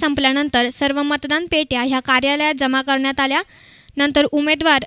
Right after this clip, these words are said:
निवडणूक अधिकारी यांच्या समवेत त्या फोडण्यात आल्या. मतमोजणी सुरू झाल्यानंतर सगळ्यांचीच उत्सुकता शिगेला पोहोचली होती.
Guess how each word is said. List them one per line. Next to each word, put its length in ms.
निवडणूक 460
अधिकारी 500
यांच्या 320
समवेत 400
त्या 80
फोडण्यात 440
आल्या. 220
मतमोजणी 600
सुरू 220
झाल्यानंतर 580
सगळ्यांचीच 580
उत्सुकता 480
शिगेला 340
पोहोचली 380
होती. 300